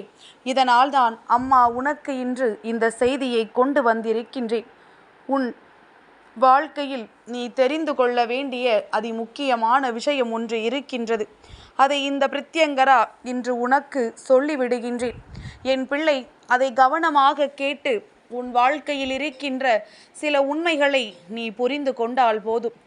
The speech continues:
எப்பொழுதுமே உனக்கான நன்மைகள் எல்லாம் உன்னை வந்து சேர்ந்துவிடும். எந்த நேரத்திலுமே நீ இந்த வாழ்க்கையை பற்றி கவலைப்படாமல்,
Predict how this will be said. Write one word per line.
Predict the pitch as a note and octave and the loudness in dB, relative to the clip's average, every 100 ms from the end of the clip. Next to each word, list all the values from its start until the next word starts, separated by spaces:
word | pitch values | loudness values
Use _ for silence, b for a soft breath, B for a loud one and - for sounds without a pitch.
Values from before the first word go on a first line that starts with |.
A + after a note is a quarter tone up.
| b b b A3 | b b b -2
எப்பொழுதுமே | B3+ - C4+ C4 C#4 C4 B3+ B3 | -2 0 0 2 2 2 -2 -4
உனக்கான | B3+ C4+ C4+ C4 B3+ B3 | 0 -2 0 0 2 0
நன்மைகள் | A#3+ C4+ D4+ C#4 C4 | -4 -4 -2 -2 0
எல்லாம் | B3+ C4 A#3+ G#3+ - | -2 0 -2 -2 -10
உன்னை | A3+ A#3+ C#4 B3+ | -10 -6 -4 -2
வந்து | A3+ A#3 A#3 G#3+ | -4 -4 -4 -4
சேர்ந்துவிடும். | - B3 C#4+ C4 A3 A3 G#3+ - B B B B3 | -2 0 0 -2 -2 -4 -6 -14 B B B -2
எந்த | C#4 E4 E4 | -2 0 0
நேரத்திலுமே | D4 D4+ D#4+ D#4 C#4+ C4+ C#4 A#3 - _ _ | 2 0 0 -2 -4 -2 -2 -4 -8 _ _
நீ | B3+ C4+ | -8 -6
இந்த | C4 C4 B3 | -4 -2 0
வாழ்க்கையை | B3 C#4 D4+ D4 C4+ B3+ | 2 2 0 -4 -4 -4
பற்றி | C4 A#3+ - C4+ | -4 -6 -8 -4
கவலைப்படாமல், | B3 B3 C#4+ C4+ A#3+ A3+ A#3 A#3+ | -2 0 -2 -2 -2 -2 -2 -4